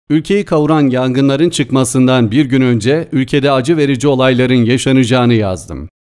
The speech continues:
Tatildeyken bile bunu görmek zor değildi. Dün de altını kabaca çizdiğim garip gelişmeler yaşandı.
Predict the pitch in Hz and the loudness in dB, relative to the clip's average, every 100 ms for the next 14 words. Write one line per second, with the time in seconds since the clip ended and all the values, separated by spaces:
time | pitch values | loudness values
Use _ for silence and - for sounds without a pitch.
0 | _ - 139 143 180 160 185 165 156 139 | _ -8 -4 -2 0 0 0 0 0 0
1 | 123 151 120 143 160 131 139 139 160 - | 0 0 0 0 0 0 0 0 -2 -2
2 | 139 135 113 113 98 82 76 73 _ _ | -2 0 -2 -4 -6 -10 -12 -12 _ _
3 | _ _ 110 139 139 139 135 131 135 135 | _ _ -4 0 2 2 0 0 -2 0
4 | 131 156 143 123 - 127 98 127 165 123 | 0 0 0 -2 -2 -4 0 0 0 0
5 | 147 170 147 139 131 139 135 127 113 110 | -2 0 0 0 -2 -2 0 0 -2 -4
6 | - 95 87 73 67 | -4 -8 -8 -10 -14